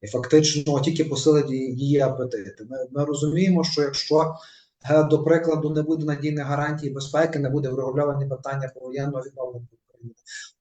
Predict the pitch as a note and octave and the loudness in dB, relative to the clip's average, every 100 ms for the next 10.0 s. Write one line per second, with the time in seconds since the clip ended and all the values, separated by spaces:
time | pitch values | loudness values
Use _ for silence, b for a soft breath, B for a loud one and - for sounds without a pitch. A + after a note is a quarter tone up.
0 | - D3 B2 D3 - D#3+ D#3+ D#3 D3 C#3 | -2 0 2 2 6 8 8 6 2 2
1 | D3 D#3 D3+ C#3+ C#3+ C3 - C#3 C3+ C#3 | 2 2 2 2 0 -6 -6 -6 -2 2
2 | C#3 B2+ B2+ B2+ C3 D#3+ E3 D#3+ B B | 4 2 0 -2 0 2 2 -4 B B
3 | B - C#3 D3 D#3+ E3 - C#3 C#3 D3+ | B -6 2 6 4 4 -2 0 0 0
4 | D#3 D3+ C#3+ D3+ D3+ D3+ C3+ C#3+ D3 C3 | 0 0 0 0 2 2 2 -2 -2 -4
5 | C3+ C#3 D3 D#3+ D#3+ D#3+ D#3+ D#3+ D#3+ _ | 0 2 4 4 4 2 2 0 -4 _
6 | _ - D#3 D3 D3 D3+ D#3+ D#3 C#3+ C#3 | _ -6 2 4 4 6 6 6 0 -2
7 | C#3 C#3+ D3+ - C#3 C3+ C3+ C3 C3 C3+ | 0 0 0 -2 -6 -4 -2 0 2 2
8 | - D#3+ C#3+ C3 C3 E3 C#3+ C3 C3 C3 | 2 2 0 0 -2 -2 -4 -4 -4 -2
9 | B2 B2 B2+ A2+ G2+ C3 B2+ C3 G#3+ C#4 | -2 -2 -4 -6 -10 -10 -10 -6 -4 -4